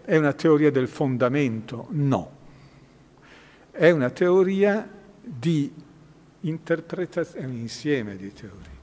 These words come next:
di interpretazioni alternative della modernità. Se, se non c'è la modernità non si capisce niente.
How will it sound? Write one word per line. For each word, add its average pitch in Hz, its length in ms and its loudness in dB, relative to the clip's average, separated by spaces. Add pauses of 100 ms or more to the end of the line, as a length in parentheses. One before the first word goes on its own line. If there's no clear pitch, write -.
(400)
di 143 160 0
interpretazioni 170 960 -2
alternative 196 960 2
della 147 220 -2
modernità. 117 600 -6
Se, 143 220 -4
se 175 160 -2
non 180 220 0
c'è 220 180 0
la 196 120 0
modernità 170 800 -2
non 143 200 -8
si 135 160 -12
capisce 113 460 -10
niente. - 480 -20